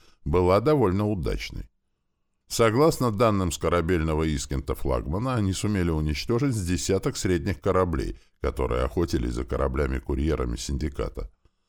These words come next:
И этим наверняка нанесли немалый ущерб флоту корпорации Хейти. Их наблюдатель был вынужден согласиться с выводами Артема, так как имел всю нужную информацию в прямом доступе.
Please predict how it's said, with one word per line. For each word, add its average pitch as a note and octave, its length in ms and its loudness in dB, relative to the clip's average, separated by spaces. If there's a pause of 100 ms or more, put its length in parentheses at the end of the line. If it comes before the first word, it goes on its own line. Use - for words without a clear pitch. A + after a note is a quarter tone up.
(340)
И G2 180 -6
этим B2 380 2
наверняка G#2 600 4
нанесли D#3 460 2
немалый G2 560 4
ущерб C#3 440 0
флоту F#2+ 360 0
корпорации E2 720 0
Хейти. B1+ 480 -6 (2250)
Их G#2 200 -2
наблюдатель G#2 720 -2
был E2+ 240 0
вынужден F#2 420 -2
согласиться E2+ 720 -2
с - 120 -6
выводами B1+ 520 -2
Артема, A#1 600 -6 (400)
так - 180 2
как A2 200 -2
имел G#2+ 300 2
всю C3 220 0
нужную G2 420 0
информацию E2+ 580 0
в - 40 -4
прямом D#2 380 0
доступе. - 560 -8